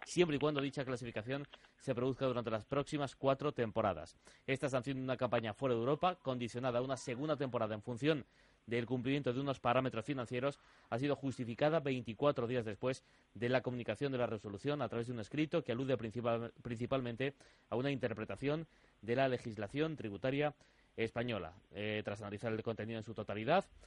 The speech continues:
el Málaga insiste y se reitera en su mensaje de certificar su absoluto cumplimiento de los parámetros exigidos en el fair play fli-, financiero, tal y como ya comunicó previamente la jornada que, en la que se hizo pública la, la resolución.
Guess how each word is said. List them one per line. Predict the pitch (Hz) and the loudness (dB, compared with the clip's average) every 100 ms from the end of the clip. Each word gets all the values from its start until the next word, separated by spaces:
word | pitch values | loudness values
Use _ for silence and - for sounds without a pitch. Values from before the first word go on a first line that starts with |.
| - | -8
el | 110 107 | -2 2
Málaga | 120 156 160 175 - | 6 8 8 6 2
insiste | - 127 117 165 175 - | -4 -6 -2 0 2 2
y | 147 | 2
se | - 131 | 4 2
reitera | 117 110 156 165 131 | 2 2 4 4 2
en | 120 | -2
su | 113 | -4
mensaje | 110 113 156 170 151 | -2 2 4 4 2
de | 147 | 2
certificar | 143 123 123 120 - 151 | 0 -2 -4 -2 0 2
su | 180 147 | 4 4
absoluto | 143 - 143 196 - 190 | 2 2 4 4 4 2
cumplimiento | 156 127 127 165 175 180 175 _ _ _ _ _ _ _ - | 2 0 0 0 2 2 0 _ _ _ _ _ _ _ -10
de | 120 | -4
los | 120 - | -2 2
parámetros | 120 156 175 160 143 | 4 4 4 0 0
exigidos | - 120 151 151 139 | -2 -2 0 0 0
en | 123 | -2
el | 113 | 0
fair | 147 135 | 0 0
play | 131 123 | 0 -2
fli-, | 123 156 - | 0 -2 -2
financiero, | 160 143 120 131 123 - - - _ | -2 -2 0 0 0 -2 -14 -20 _
tal | 131 135 | 2 2
y | |
como | 120 117 117 | 0 0 0
ya | 127 | 0
comunicó | 135 123 110 | -2 -2 -2
previamente | 117 117 110 127 | 0 0 0 -2
la | 113 | -2
jornada | 107 113 117 | -2 -4 -2
que, | 110 | -2
en | 104 | -2
la | 104 | -2
que | 104 | -4
se | 110 | -8
hizo | 104 | -4
pública | 107 107 104 | -6 -2 0
la, | 98 85 | 0 -2
la | 98 101 101 | 0 0 0
resolución. | 92 98 90 165 185 | -2 -6 4 6 4